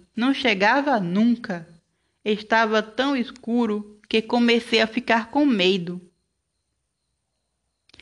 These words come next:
Até que Sana parou bruscamente. "Chegamos. É aqui."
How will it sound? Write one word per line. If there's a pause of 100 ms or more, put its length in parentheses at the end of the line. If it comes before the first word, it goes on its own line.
(380)
Até
que
Sana
parou
bruscamente. (600)
"Chegamos. (380)
É
aqui."